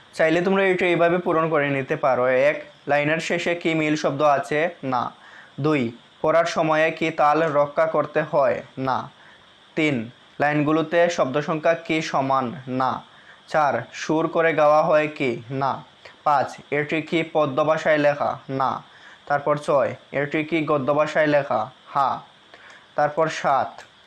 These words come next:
এখানে কোনো কাহিনী পাওয়া যায়? তারপর আট, এখানে কোনো চরিত্র আছে কি? না। তারপর নয়, এখানে কোনো বিষয় নিয়ে আলোচনা করা হয়েছে কি? না।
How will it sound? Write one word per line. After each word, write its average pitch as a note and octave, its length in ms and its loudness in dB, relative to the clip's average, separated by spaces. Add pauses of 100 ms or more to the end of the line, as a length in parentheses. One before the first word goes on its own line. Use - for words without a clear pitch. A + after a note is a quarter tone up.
(240)
এখানে D#3+ 360 0
কোনো D#3 320 0 (160)
কাহিনী D3+ 340 0
পাওয়া D3+ 320 4
যায়? C#3+ 360 2 (880)
তারপর D3 360 0
আট, C#3 400 2 (160)
এখানে D#3+ 240 -2 (180)
কোনো D3+ 260 0
চরিত্র D3+ 480 -2
আছে D3+ 320 2
কি? D3 260 -2 (500)
না। C3+ 180 -2 (560)
তারপর D#3+ 440 2 (240)
নয়, C#3+ 400 2
এখানে D#3+ 300 0
কোনো D3+ 360 -2
বিষয় D3 420 0
নিয়ে D3 160 0
আলোচনা D3 400 0
করা D3 260 2
হয়েছে C#3+ 400 0
কি? D3+ 240 -2
না। C3 160 0